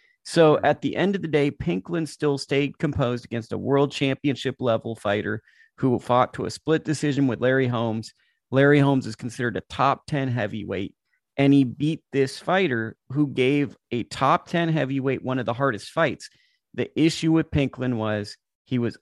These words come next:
Speaker 1: unable to sustain these type of performances.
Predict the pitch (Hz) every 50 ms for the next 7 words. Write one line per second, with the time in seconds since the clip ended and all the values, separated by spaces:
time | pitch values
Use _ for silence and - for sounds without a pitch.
0 | _ - 120 135 135 139 131 104 127 131 123 110 120 - - 113 95 107 - -
1 | 107 - - - - - 139 131 131 120 95 78 - - - 120 - _ _ _
2 | _ _ - - 123 123 123 113 - - 127 113 110 - 120 - - - 120 113
3 | - - 123 110 98 95 76 - - - - - - -